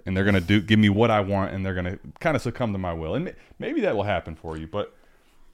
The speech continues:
i-, it's interesting because really what I hear from listening to that, um, and Dynasty Degenerates, think about this. I think in,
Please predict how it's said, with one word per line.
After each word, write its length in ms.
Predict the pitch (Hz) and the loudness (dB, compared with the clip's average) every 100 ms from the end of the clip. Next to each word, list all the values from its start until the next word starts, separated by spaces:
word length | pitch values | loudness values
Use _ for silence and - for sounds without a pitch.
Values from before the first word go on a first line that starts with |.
| _ 110 | _ -10
i-, 120 | 156 | -8
it's 160 | 131 - | -8 -6
interesting 460 | 240 131 - 107 | -6 -6 -8 -8
because 560 | 95 - 104 98 92 - 104 | -8 -6 -4 -4 -4 -8 -6
really 200 | 156 220 | -2 0
what 100 | 117 | 2
I 140 | 110 | 2
hear 220 | 117 113 | 0 -4
from 340 | 101 - 101 92 | -6 -10 -8 -2
listening 320 | 110 101 90 | -2 -2 -10
to 80 | 80 | -10
that, 220 | 80 78 - _ - | -10 -12 -14 _ -14
um, 500 | 92 82 76 67 62 _ _ _ _ - | -10 -10 -12 -14 -18 _ _ _ _ -14
and 120 | 92 | -6
Dynasty 240 | 107 104 | -4 -4
Degenerates, 220 | 101 104 - | -4 -4 -4
think 160 | 143 | -4
about 280 | 113 101 90 | 0 -2 0
this. 220 | 101 92 | -2 -2
I 60 | 98 | -2
think 240 | 120 117 | -2 -2
in, 160 | 98 | -4